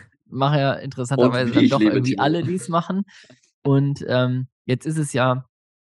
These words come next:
Speaker 1: so, auch wenn's ein goldener Käfig war, ist das ja im Vergleich zu dem, was du damals erlebt hast, ist das ja jetzt absolute Sonnenseite.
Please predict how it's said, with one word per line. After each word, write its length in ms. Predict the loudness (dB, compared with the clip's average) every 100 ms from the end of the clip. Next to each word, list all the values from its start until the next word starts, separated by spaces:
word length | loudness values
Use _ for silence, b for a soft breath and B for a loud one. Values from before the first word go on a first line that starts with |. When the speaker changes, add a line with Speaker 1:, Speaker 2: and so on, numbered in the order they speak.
| _ _ -2
Speaker 1:
so, 220 | 0 2
auch 160 | 2 2
wenn's 180 | 0 -2
ein 80 | 0
goldener 300 | 0 0 -2
Käfig 420 | -4 -4 -6 0
war, 200 | 0 0
ist 140 | -4
das 120 | -6
ja 140 | -2 -2
im 140 | -2
Vergleich 420 | -4 -2 -2 -2
zu 100 | -6 -4
dem, 220 | -2 -2
was 160 | -4
du 200 | -6 -8
damals 460 | -2 0 2 0 -4
erlebt 340 | -4 -4 -4
hast, 140 | -6 -6
ist 140 | -4
das 140 | -4 -2
ja 100 | -4
jetzt 160 | -2
absolute 420 | -6 -4 -4 -2 0
Sonnenseite. 680 | 0 0 -2 -2 -4 -8